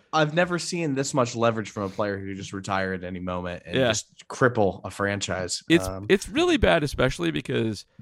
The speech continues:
Speaker 2: I, like, I'm sure everybody on the team, especially in charge of it, realizes that their season is basically over,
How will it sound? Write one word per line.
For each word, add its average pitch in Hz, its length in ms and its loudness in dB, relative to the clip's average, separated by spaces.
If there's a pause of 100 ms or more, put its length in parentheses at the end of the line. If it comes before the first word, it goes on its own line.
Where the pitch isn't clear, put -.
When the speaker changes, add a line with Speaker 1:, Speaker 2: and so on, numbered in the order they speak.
(280)
Speaker 2:
I, 143 260 6 (160)
like, 139 220 0 (580)
I'm 127 160 4
sure 160 200 -2
everybody 127 380 0
on 110 80 -2
the 104 60 -6
team, 151 540 -6 (320)
especially - 400 -8
in 120 100 -8
charge 151 400 0
of 95 100 -2
it, 107 220 -2
realizes 107 560 -2
that 101 140 -4
their 101 100 -6
season 95 320 -10
is 95 140 -10
basically - 500 -8
over, 113 460 2